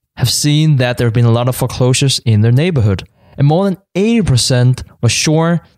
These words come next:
that because of the financial crisis, the general valuation of the homes in the neighborhood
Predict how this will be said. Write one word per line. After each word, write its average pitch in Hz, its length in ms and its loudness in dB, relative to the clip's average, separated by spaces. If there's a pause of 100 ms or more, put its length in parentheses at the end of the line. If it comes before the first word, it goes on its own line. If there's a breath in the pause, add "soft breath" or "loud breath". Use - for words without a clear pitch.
that 127 420 -4
because 175 320 -2
of 185 80 0
the 147 60 -2
financial 156 360 -2
crisis, 151 520 -2 (600 loud breath)
the 127 80 -2
general 175 380 -2
valuation 143 640 0
of 107 240 -4
the 92 100 -2
homes 170 480 0
in 113 140 2
the 110 60 4
neighborhood 151 520 0